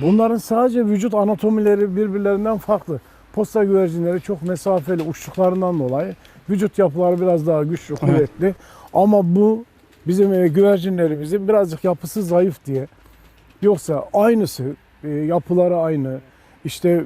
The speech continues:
Speaker 1: vücuttaki organları aynı. Yani o yeniyorsa bu da yeniyor.
Speaker 2: Evet.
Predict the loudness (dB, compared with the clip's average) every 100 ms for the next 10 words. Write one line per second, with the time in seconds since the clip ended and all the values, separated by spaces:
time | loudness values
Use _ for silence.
0 | -4 -6 -6 -2 -4 0 0 0 2 2
1 | 4 2 2 0 0 0 0 0 -2 -8
2 | -12 _ _ _ _ 0 2 0 -2 0
3 | 0 2 0 0 -2 -4 -6 -2 -2 -2
4 | -6 -10 -6 -6 -8